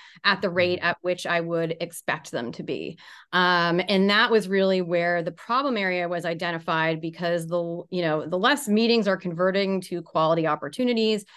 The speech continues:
Speaker 1: the more you have to generate at the top of the funnel, meaning the more you have to spend, um, in marketing. And so, you know, understanding what's causing that breakdown between marketing, the S D Rs, and the A Es, um, if you can kind of solve for,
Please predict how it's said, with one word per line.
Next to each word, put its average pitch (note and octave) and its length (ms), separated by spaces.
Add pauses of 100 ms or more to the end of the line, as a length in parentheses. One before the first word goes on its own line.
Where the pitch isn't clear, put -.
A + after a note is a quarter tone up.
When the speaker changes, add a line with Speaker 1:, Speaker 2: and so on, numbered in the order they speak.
(240)
Speaker 1:
the G#3 80
more B3 180
you C4 60
have C4 80
to A#3 80
generate G3 420
at - 0
the E3 100
top F3+ 220
of F3+ 60
the E3 80
funnel, D#3 340
meaning F3 220
the F3 40
more F3 180
you F3 80
have E3+ 100
to D#3 80
spend, D#3+ 440 (480)
um, D#3+ 240
in F#3+ 180
marketing. D#3 520 (140)
And G3 220
so, G3 540
you G3 160
know, F#3 100
understanding G#3 680
what's G3 200
causing G3 580
that G3 240
breakdown F3 640
between E3+ 640 (280)
marketing, F#3+ 580
the F3+ 140
S E3+ 140
D F3+ 120
Rs, E3 260
and E3 100
the D#3+ 120
A F3 640
Es, E3 160 (380)
um, E3+ 340
if F#3 160
you G3+ 160
can G3 180
kind F#3 140
of E3 60
solve F#3 460
for, F3 520